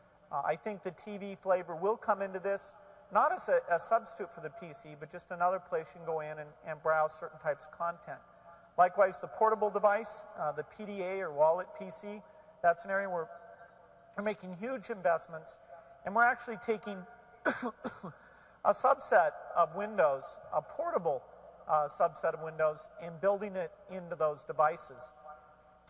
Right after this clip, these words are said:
Now, there are people who even say that <coughs> for high-resolution screen devices, there may be more variety.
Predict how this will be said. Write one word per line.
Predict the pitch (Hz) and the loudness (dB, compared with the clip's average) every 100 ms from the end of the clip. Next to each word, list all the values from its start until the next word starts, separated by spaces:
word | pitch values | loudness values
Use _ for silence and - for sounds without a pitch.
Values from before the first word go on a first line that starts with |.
| - | 0
Now, | 240 | 2
there | 247 240 | 6 4
are | 220 | 4
people | - 320 254 | -4 -8 0
who | 247 202 185 - - - - - | 2 0 -2 -12 -20 -20 -12 -6
even | 208 208 | -4 -4
say | - 202 208 | -4 -4 0
that | 175 180 170 - - - - - - - - | 4 4 2 -6 -20 -20 -20 -20 -20 -20 0
<coughs> | - - 226 180 - - - - - - _ _ _ | 0 0 -4 -8 -10 -20 -20 -20 -20 -20 _ _ _
for | _ 208 190 | _ 4 4
high-resolution | - 220 233 226 214 196 208 - 175 | 4 2 4 4 2 0 -4 -6 -14
screen | 156 - 202 196 170 143 - - - | -14 -12 -10 -10 -12 -16 -20 -20 -4
devices, | 160 175 190 202 147 123 - | 0 2 2 -2 -12 -16 -10
there | 165 | -8
may | 170 170 160 | -6 -8 -8
be | 175 | -6
more | 160 156 | -2 0
variety. | 156 160 165 151 | 2 2 2 0